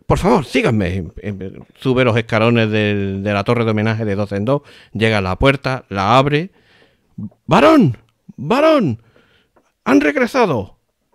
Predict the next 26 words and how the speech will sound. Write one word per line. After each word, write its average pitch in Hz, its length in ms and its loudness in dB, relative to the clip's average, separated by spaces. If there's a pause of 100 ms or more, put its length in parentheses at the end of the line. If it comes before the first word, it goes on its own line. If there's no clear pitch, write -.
(260)
Y 117 180 -8
desde 95 480 -4
el 85 180 -8
salón, 135 720 -4 (120)
el 87 280 -14
salón 104 360 -4
do-, 107 100 -2
el 107 60 -4
mismo 143 280 2
salón 127 300 -2
donde 117 200 -2
el 104 60 -2
varón 107 240 -2
nos 113 120 0
recibió 110 300 -4
el 107 60 -4
primer 104 240 -4
día, 135 220 -2 (280)
veis 107 240 0
a-, 101 340 -4
veis 117 220 -2
salir 113 260 -2
a 107 60 2
un 104 160 2
hombre, 135 380 2 (580)
eh, 92 1000 -2